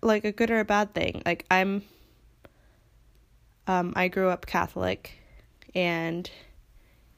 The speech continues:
marriage is an extremely important, um, you know, aspect of that religious, or that religion, and, um,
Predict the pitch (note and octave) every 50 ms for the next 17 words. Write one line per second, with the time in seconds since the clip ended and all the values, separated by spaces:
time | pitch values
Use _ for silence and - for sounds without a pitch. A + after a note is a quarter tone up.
0 | _ _ _ _ - G3 F#3+ F#3 F#3 F3+ F3+ F#3 F3+ F3+ F3+ - - - - -
1 | - F#3 F#3+ F#3 F3+ F3 F3+ - - - F#3 F#3 F#3 - - - - G3 G3 G3+
2 | G#3 G3+ G3 F3+ F3 E3+ E3+ E3+ - - F#3 F3 - F3+ F3 F3 - - - -
3 | F3+ E3+ E3+ E3 E3 E3+ F3 F#3 - - - _ _ _ _ _ _ - - _
4 | _ _ - - _ _ _ _ - _ _ _ _ _ _ _ _ - _ -
5 | G#3 F#3+ F3 E3 D#3 D3+ E3 E3+ F3 - - - F3+ E3 E3 - - - - -
6 | - - - - - _ _ _ _ _ _ _ _ - F3+ E3 D#3+ - - E3+
7 | D#3+ D#3+ - - _ _ _ _ _ _ _ - F3+ F3+ F3+ F3 F3+ F3 - E3+
8 | E3+ F3+ F3+ - - - - - F#3 F3+ F3 - F3+ D#3+ D3+ - - E3+ D3+ F3
9 | F3+ F3 - E3+ D#3+ D#3+ E3 D#3 D3+ D3+ D#3+ - - - - - - - - -
10 | - - - - - - - - - - - - - - F#3 F3 E3 D#3+ - -
11 | - -